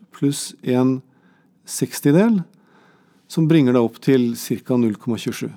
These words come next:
Så sannsynligheten for å få en ener er null komma tjuesju. Sannsynligheten for at det var en ener og en, ja, beklager, sannsynligheten for at det var en D to, og du slo en ener,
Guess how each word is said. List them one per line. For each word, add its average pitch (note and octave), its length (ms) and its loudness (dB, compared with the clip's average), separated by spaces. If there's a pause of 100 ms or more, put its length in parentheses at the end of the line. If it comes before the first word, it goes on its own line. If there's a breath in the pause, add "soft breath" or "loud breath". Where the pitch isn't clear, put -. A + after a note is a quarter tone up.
(1800)
Så D#3+ 240 0 (600)
sannsynligheten C3+ 600 0
for C#3+ 160 -2
å C#3 80 -6
få B2+ 220 2 (1300 soft breath)
en C3 160 -4
ener C#3+ 300 2
er B2 80 0
null A#2 100 0
komma A#2 160 -6
tjuesju. E3+ 380 -2 (760 soft breath)
Sannsynligheten D3 560 0
for D3 160 0
at C#3 80 -6
det C#3+ 80 -4
var C3 160 4
en C#3+ 160 2
ener B2+ 400 0
og A#2+ 240 -2
en, C3+ 140 2 (1700)
ja, A#2+ 140 -2 (180)
beklager, D#3+ 320 0
sannsynligheten C3+ 400 -6
for - 80 -8
at B2 80 -10
det B2 80 0
var A#2+ 80 2
en A#2+ 140 0
D B2+ 80 4 (100)
to, D#3+ 140 -2 (260)
og A#2 80 -4
du A#2+ 80 -4
slo C3 160 -2
en C#3 140 -2
ener, F3+ 240 0